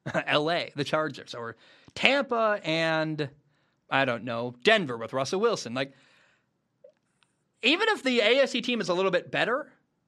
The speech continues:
I don't really care who's better. You need to win one football game, and if things go your way. So I don't th-, I think it's a bit silly to say the N F C has no shot to win a Super Bowl. I think I, I disagree with you on that. Uh, but certainly the A F C is much better than the N F C. You're, you're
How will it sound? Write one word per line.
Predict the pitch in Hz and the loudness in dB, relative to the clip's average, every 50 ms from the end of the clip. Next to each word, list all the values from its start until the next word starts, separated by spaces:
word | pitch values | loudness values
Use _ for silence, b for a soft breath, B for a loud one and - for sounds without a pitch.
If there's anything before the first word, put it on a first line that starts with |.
| _ _ _ _ _ _ _ _ _ _ - | _ _ _ _ _ _ _ _ _ _ 2
I | - 247 | 4 4
don't | 339 320 | 4 4
really | 240 220 202 190 | 2 2 0 0
care | - - 262 320 311 277 | 0 2 2 4 4 4
who's | 208 196 160 127 | 2 0 -2 -4
better. | 120 160 190 233 220 185 175 | 0 2 2 4 4 2 0
You | 156 - 180 | 0 -2 -2
need | 214 254 240 | -2 0 0
to | 247 | 0
win | 233 240 214 202 | 0 0 -2 -2
one | 185 202 226 220 208 | -2 -2 -2 -2 -2
football | 196 - 277 - - - 165 147 | -2 -2 -4 -2 0 0 0 0
game, | 139 147 156 170 180 | 0 -2 -2 -2 -2
and | 180 | -4
if | 165 - | -2 0
things | 208 233 233 196 | 0 0 0 -2
go | 160 220 208 196 | -2 0 0 0
your | 185 202 190 180 151 | 0 0 0 -2 -2
way. | 156 202 233 208 175 202 233 160 b b b b b b b b b b b b b _ _ _ _ _ - | -2 -2 0 0 -2 -2 -4 -8 b b b b b b b b b b b b b _ _ _ _ _ 0
So | - 269 302 | 4 4 6
I | |
don't | 349 330 311 | 6 4 2
th-, | 262 240 | 0 0
I | 262 | 0
think | 311 311 | 0 0
it's | 320 262 277 | -2 0 0
a | 269 | 0
bit | 277 214 | 0 0
silly | - 254 254 247 220 | 0 0 2 2 0
to | - | 0
say | - 196 | 0 0
the | 175 180 | 0 0
N | 175 180 180 | 0 0 0
F | 175 | -2
C | - 208 185 | -2 -2 -2
has | 165 156 - | -2 0 0
no | 160 156 165 170 156 | 0 0 0 0 -2
shot | - - 170 156 147 139 | -2 0 0 0 0 0
to | - | -4
win | 143 127 | -4 -6
a | 127 | -4
Super | - - 185 160 160 | -4 -4 -4 -2 -2
Bowl. | 131 131 135 | 0 0 0
I | 156 | 2
think | 156 143 | 2 0
I, | 131 123 - - | -2 -2 -4 -4
I | 147 139 | -4 -2
disagree | 156 180 156 143 139 170 170 | -2 -2 -4 -2 -2 -2 -2
with | 160 143 - | -2 -2 -2
you | 139 | -4
on | 127 120 | -4 -4
that. | 120 117 117 120 - - b b b b b b b b b b - | -6 -6 -6 -8 -10 -12 b b b b b b b b b b -4
Uh, | 127 127 123 120 107 | -2 0 0 -2 -2
but | 139 170 165 - 180 | 0 0 0 0 -2
certainly | - - 269 247 180 135 127 | -4 -2 -2 -2 0 -2 -2
the | 135 131 156 | 0 2 2
A | 156 139 | 2 2
F | 120 - | 0 -2
C | - 113 | -6 -8
is | 107 131 | -6 -4
much | 139 131 - - | -6 -6 -6 -6
better | - 107 110 104 104 | -6 -6 -6 -6 -8
than | 110 113 110 | -10 -10 -10
the | 107 - | -10 -8
N | 113 110 | -10 -10
F | 110 - | -10 -12
C. | - 110 | -14 -14
You're, | 107 113 104 - | -16 -16 -18 -16
you're | 127 120 | -16 -16